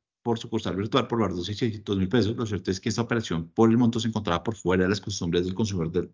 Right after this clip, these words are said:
demandante. Ahora bien, téngase también en cuenta que el número se observa que para el día de las operaciones objeto de debate, previo a las mismas, ocurrieron unas operaciones no monetarias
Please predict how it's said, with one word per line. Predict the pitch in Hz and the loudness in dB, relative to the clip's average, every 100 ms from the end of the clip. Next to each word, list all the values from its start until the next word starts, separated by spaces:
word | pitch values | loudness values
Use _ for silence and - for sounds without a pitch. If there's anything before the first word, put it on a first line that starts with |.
| _ | _
demandante. | 98 92 107 131 - - - - - - - | 0 4 4 4 0 -12 -20 -20 -20 -8 2
Ahora | 113 | 4
bien, | 95 | 4
téngase | 101 113 135 | 2 0 2
también | 135 113 92 | 2 2 2
en | 98 | 0
cuenta | 117 113 113 | 2 2 2
que | |
el | 120 92 | 4 4
número | 92 104 110 - | 4 6 4 2
se | 120 | -6
observa | 110 110 | -2 -2
que | 113 113 | -2 -2
para | 107 | 0
el | |
día | 90 | 0
de | 87 | -2
las | 101 | -4
operaciones | - 110 95 90 | -4 -4 -2 -4
objeto | 98 95 107 | -4 -2 2
de | 110 | 4
debate, | 104 110 113 - - - _ | 4 2 -2 -6 -18 -20 _
previo | 135 131 | 6 8
a | |
las | 139 | 8
mismas, | 120 110 - | 6 4 -2
ocurrieron | - 117 123 104 92 | -4 -2 0 2 2
unas | 110 | 0
operaciones | 123 120 110 92 95 | 0 -2 0 0 2
no | 107 113 | 4 6
monetarias | 117 120 120 90 95 - | 8 4 2 -2 -2 -6